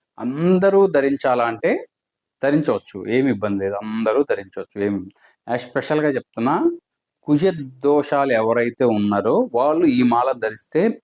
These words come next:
ఎక్సలెంట్గా పనిచేస్తుంది. కుజ దోషాల వల్ల సఫర్ అయ్యే వాళ్ళు ఏమేంటి అది అనేది నేను చెప్తాను. ఈ మాల అందరూ ధరించవచ్చు, ఏది కరుంగల్ మాల, సెంగాలి మాల కూడా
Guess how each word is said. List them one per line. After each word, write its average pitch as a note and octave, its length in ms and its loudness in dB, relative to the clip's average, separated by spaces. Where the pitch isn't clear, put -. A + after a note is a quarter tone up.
ఎక్సలెంట్గా A#2+ 540 -2
పనిచేస్తుంది. G2+ 680 -8
కుజ B2+ 140 -4
దోషాల D3+ 500 0
వల్ల C3+ 320 0
సఫర్ A#2+ 340 -4
అయ్యే B2+ 160 2
వాళ్ళు A#2+ 240 2
ఏమేంటి A2+ 560 -4
అది A#2+ 240 0
అనేది C3 260 2
నేను C#3 260 0
చెప్తాను. C3 500 0
ఈ C#3 100 4
మాల D3 280 2
అందరూ C#3 380 4
ధరించవచ్చు, B2 760 0
ఏది A#2 240 2
కరుంగల్ A2+ 420 0
మాల, B2+ 320 -2
సెంగాలి C3 440 0
మాల B2+ 200 2
కూడా D#3 240 0